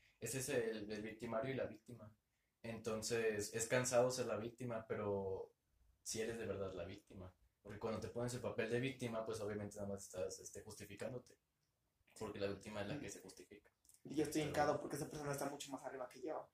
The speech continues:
Speaker 1: es porque es el victimario y te está haciendo estar hincado. Entonces, pues, en conclusión, yo creo que sería eso. Hay que trabajar en sí mismos y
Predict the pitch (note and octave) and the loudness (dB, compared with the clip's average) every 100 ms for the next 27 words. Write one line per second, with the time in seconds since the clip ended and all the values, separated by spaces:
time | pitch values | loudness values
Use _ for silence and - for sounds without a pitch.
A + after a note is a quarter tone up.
0 | - A#2+ B2+ B2 B2 A2+ G#2+ - G2+ A2+ | -2 0 2 2 0 -2 -6 -10 -6 -4
1 | B2 - _ G2 G2+ - F#2+ G2+ G2 F#2+ | -6 -8 _ -10 -8 -6 -6 -4 -4 -4
2 | - - F#2 - - - G2 - _ _ | -4 -8 -10 -10 -10 -6 -6 -8 _ _
3 | _ _ _ _ - A2 G#2+ A2 B2 A#2+ | _ _ _ _ -12 -6 -2 0 0 -2
4 | G#2+ G#2 G2+ G2 G2+ G2 G2+ A2 G2+ G2+ | -4 -4 -6 -8 -8 -10 -8 -8 -8 -10
5 | - - - - - - _ _ _ _ | -10 -14 -12 -12 -14 -16 _ _ _ _
6 | - G2+ A2 - F2+ - F#2 F#2 - F#2+ | -10 -8 -4 0 0 0 -4 -4 -4 -6
7 | F#2+ F#2+ F#2+ - F2 E2+ | -6 -10 -10 -8 -8 -10